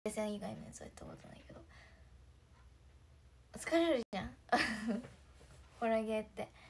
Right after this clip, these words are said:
そう、だから、そういう疲れ、生存者側。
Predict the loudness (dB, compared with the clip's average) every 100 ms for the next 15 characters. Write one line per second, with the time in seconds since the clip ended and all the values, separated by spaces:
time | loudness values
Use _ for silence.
0 | -20 -20 -20 -20 -20 -20 -20 -20 -20 -18
1 | -8 -4 -4 -4 -8 -10 -16 -16 -18 -20
2 | -20 -20 -20 -20 -20 -20 -20 -20 -20 -12
3 | -2 0 0 -4 -8 -8 -10 -12 -10 -6
4 | -6 -8 -10 -12 -14